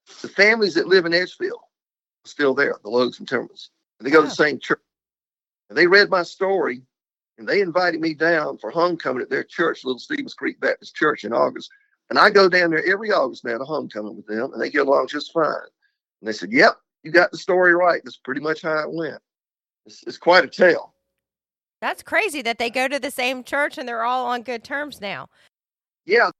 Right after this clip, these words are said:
Speaker 1: I don't know if they went to the same church then, but they certainly do now. <laughs>
Speaker 2: I looked up the inflation calculator just so to context for people. It was, I guess,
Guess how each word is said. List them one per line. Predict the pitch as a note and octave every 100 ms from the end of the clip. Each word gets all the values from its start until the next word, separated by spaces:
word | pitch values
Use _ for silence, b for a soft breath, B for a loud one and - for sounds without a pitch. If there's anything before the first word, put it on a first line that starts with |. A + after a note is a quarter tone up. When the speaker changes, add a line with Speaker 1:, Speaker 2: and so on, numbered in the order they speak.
| -
Speaker 1:
I | G#3
don't | C4
know | B3
if |
they | A3+
went | G#3 G3+
to |
the | D#3
same | G3+ F#3+
church | E3+ G#3+ - -
then, | B2+ A3 A#3+ - _ _ _
but | A2+
they | B2+
certainly | - A3 G3 F3+
do | F#3 D#3+
now. | - - - _ _ _ _ -
<laughs> | - - - - - A3+ - -
Speaker 2:
I | D4+
looked | C#4 C#4 G#4 -
up | D4+ _ _ _ -
the | B3+
inflation | A#3+ B3 A#3+ - C4
calculator | B3 A#3 - C4 B3 B3 A#3+
just | A3 A#3
so | B3+ G#3
to | -
context | - A3+ G#3+ G#3+ G#3 -
for | G3+
people. | A#3 G#3 G3 F#3+ F#3+ b b b -
It | G#3 -
was, | A3+ G#3 F#3+ - -
I | G#3
guess, | G3+ A#3+ A#3+